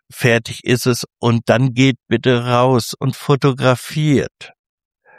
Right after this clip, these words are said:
Und lasst euch nicht im Prinzip davon aus der Ruhe bringen, dass, was weiß ich, ein Kumpel sagt, "Oh Gott, nur mit dem Kit-Objektiv, äh, das ist aber keine richtige Fotografie."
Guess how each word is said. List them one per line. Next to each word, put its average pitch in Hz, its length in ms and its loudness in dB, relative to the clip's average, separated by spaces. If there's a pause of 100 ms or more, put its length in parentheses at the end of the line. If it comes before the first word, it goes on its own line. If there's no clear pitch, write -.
(220)
Und 117 140 0
lasst 123 420 0
euch 131 220 2
nicht 131 840 0
im 127 240 -4
Prinzip - 540 -2 (120)
davon 123 440 0
aus - 220 0
der 107 140 0
Ruhe 123 340 2
bringen, 127 480 2
dass, 123 380 -2
was 120 280 0
weiß 131 200 0
ich, - 300 -4
ein 120 200 0
Kumpel 135 500 0
sagt, 127 200 0 (100)
"Oh 104 280 2
Gott, 117 360 2
nur 113 220 2
mit 120 200 0
dem 104 220 -4
Kit-Objektiv, 101 720 0 (640)
äh, 87 360 2
das - 200 -2
ist - 180 0
aber 107 280 4
keine 101 340 2
richtige 98 300 0
Fotografie." 90 760 -2